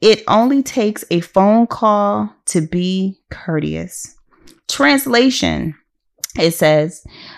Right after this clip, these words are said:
"You're just, you've just told him that you require the man in your life to show up when he says he's going to show up and have enough manners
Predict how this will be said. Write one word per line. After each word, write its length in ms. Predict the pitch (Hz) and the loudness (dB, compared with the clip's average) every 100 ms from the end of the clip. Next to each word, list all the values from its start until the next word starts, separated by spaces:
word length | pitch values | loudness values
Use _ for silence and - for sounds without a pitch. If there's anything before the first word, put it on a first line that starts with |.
| - - | -16 -4
"You're 200 | 196 196 | 2 2
just, 500 | 190 214 240 254 - | 2 2 0 0 -6
you've 320 | - 202 214 | 0 2 2
just 380 | 196 208 254 - | 0 0 0 -6
told 340 | - 202 185 185 | -4 -2 -2 -2
him 500 | 190 160 156 160 - _ _ _ - | 0 0 0 -2 -6 _ _ _ -2
that 220 | 180 165 | 0 2
you 240 | 180 196 | 0 -2
require 720 | 202 196 - 190 175 170 170 | -2 -4 -2 -2 0 0 -2
the 80 | 165 | 0
man 580 | 160 165 160 160 160 175 | 0 2 0 0 -2 -4
in 180 | 185 214 | 0 0
your 160 | 220 208 | 0 0
life 480 | 180 165 170 175 - - | -2 -2 -4 -8 -14 -14
to 580 | - 180 165 160 160 165 _ _ _ _ _ _ | -6 -4 -2 -2 -4 -8 _ _ _ _ _ _
show 360 | - - 226 | -6 0 0
up 400 | 233 175 165 - - | 2 0 -2 -8 -14
when 240 | - 170 | -2 0
he 160 | 170 185 | 2 -2
says 320 | - 175 190 | -2 -2 -2
he's 260 | - 165 160 | -4 -6 -4
going 380 | 170 165 156 156 | -2 0 0 -2
to 480 | - 156 147 156 - | -6 -8 -8 -10 -12
show 380 | - 160 143 | -10 -8 -6
up 280 | 139 139 - _ _ _ _ | -8 -10 -14 _ _ _ _
and 440 | 214 233 190 180 | -2 0 0 0
have 280 | - 208 180 | -2 -2 -2
enough 420 | 190 185 185 202 | 0 -2 0 -2
manners 760 | - 185 175 165 160 175 - - | 0 0 2 0 -2 -8 -14 -20